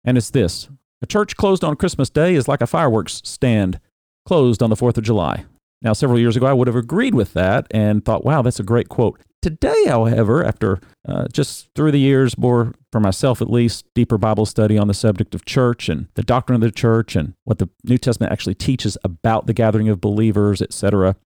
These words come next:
I kind of struggle, actually, now. I don't, I want, even want to say I struggle with it. I flat out disagree with that statement. Uh, I, I disagree with the underlying premise that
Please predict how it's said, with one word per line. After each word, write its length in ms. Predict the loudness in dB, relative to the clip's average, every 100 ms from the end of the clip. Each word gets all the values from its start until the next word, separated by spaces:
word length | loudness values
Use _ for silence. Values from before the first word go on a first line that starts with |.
| _
I 80 | -10
kind 240 | -6 -4
of 80 | -4
struggle, 500 | -6 -2 0 2 -2 -2
actually, 340 | -6 -4 -2
now. 220 | 0 0
I 40 | 0
don't, 200 | -2 -4 -20 -14
I 60 |
want, 240 | -6 -6 -4
even 200 | -4 -2
want 140 | -2 -2
to 60 |
say 80 | -2
I 80 | -2
struggle 340 | -2 -2 0
with 140 | 0 0
it. 40 |
I 60 | -2
flat 300 | 0 0 2
out 240 | 0 -2
disagree 460 | -4 -2 -2 0 0
with 120 | 0
that 220 | -4 -4
statement. 480 | -6 -4 -2 -2 -4 _ _ _ _ _ -2
Uh, 280 | 0 2 0
I, 80 | 2
I 100 | 0
disagree 640 | 0 -2 -2 0 0 0 -2 -12 _ -2
with 160 | -2
the 180 | 0 2
underlying 480 | 2 2 2 0 -2
premise 640 | -2 -2 0 0 -4 -8
that 340 | 0 0 0